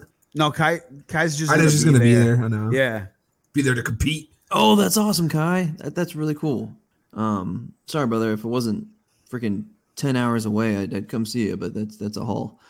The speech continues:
Speaker 3: Um, regardless. Okay, so here's the point. P G F season four, uh, one fifty-five for guys. So looking for, again, it, hey, the, the, the, the concept is almost all gonna be the same.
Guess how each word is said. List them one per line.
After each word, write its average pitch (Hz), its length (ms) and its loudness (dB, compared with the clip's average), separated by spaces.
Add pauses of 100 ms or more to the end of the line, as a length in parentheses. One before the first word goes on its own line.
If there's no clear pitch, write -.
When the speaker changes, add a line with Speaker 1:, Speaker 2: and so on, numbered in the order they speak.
(260)
Speaker 3:
Um, 104 460 0 (180)
regardless. 131 400 2
Okay, 117 300 -2
so - 140 -2
here's 151 160 4
the 147 60 0
point. 107 340 -4
P 160 120 0
G 135 160 0
F 113 120 -4
season 139 360 0
four, 104 440 -8 (400)
uh, 101 300 0
one 120 280 0
fifty-five 117 880 0
for - 140 -8
guys. 123 560 -2 (140)
So - 140 -10
looking 107 200 -4
for, 90 160 -10 (140)
again, 107 420 -6 (420)
it, 98 180 -10
hey, 98 280 -6 (100)
the, 87 580 -8 (380)
the, 113 80 -12
the, 113 80 -10
the 101 120 -12
concept 143 640 -4
is 104 140 -4
almost 104 280 -4
all 117 220 -4
gonna 120 100 2
be 117 100 4
the 110 120 0
same. 107 560 0